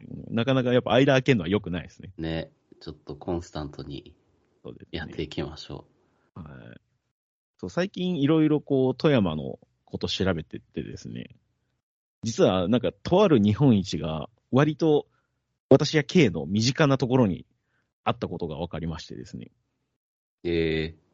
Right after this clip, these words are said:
Speaker 2: ー。
Speaker 1: はい。
Speaker 2: 富山。
Speaker 1: まあ、そう、富山なんですよ。富山で、ある日本一のものが富山のある場所にあるみたいな感じなんですけど。
Speaker 2: あ、マジで？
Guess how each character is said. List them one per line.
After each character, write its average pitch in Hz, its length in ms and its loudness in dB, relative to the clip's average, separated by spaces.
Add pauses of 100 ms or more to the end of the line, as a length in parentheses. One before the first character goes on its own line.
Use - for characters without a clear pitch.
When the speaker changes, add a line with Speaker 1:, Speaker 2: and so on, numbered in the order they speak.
(340)
Speaker 2:
ー。 - 40 -18
Speaker 1:
は 82 120 -10
い。 65 160 -20 (400)
Speaker 2:
富 98 120 2
山。 104 360 0
Speaker 1:
ま 92 80 -8
あ、 - 40 -16 (160)
そ 107 120 -8
う、 - 20 -8
富 110 160 -2
山 80 160 -6
な 64 80 -16
ん 60 60 -18
で 80 60 -16
す - 40 -20
よ。 - 100 -20
富 127 160 -2
山 117 200 -4
で、 135 280 -2 (160)
あ 131 120 2
る 101 120 0
日 92 80 -2
本 98 160 -2
一 - 300 -10
の 101 140 -2
も 104 160 0
の 120 120 2
が 127 140 -2
富 117 160 0
山 87 240 -2
の 104 220 -4 (320)
あ 127 100 2
る 101 60 0
場 92 120 -6
所 90 120 -8
に 76 80 -8
あ 78 100 -10
る - 140 -18 (280)
み 78 100 -14
た 71 100 -16
い 65 40 -14
な 80 60 -16
感 85 180 -12
じ 76 120 -18
な 71 60 -16
ん - 20 -18
で 71 60 -20
す - 60 -20
け - 120 -20
ど。 73 100 -18 (220)
Speaker 2:
あ、 87 180 -2
マ 92 180 0
ジ 82 200 -6
で？ 55 260 -12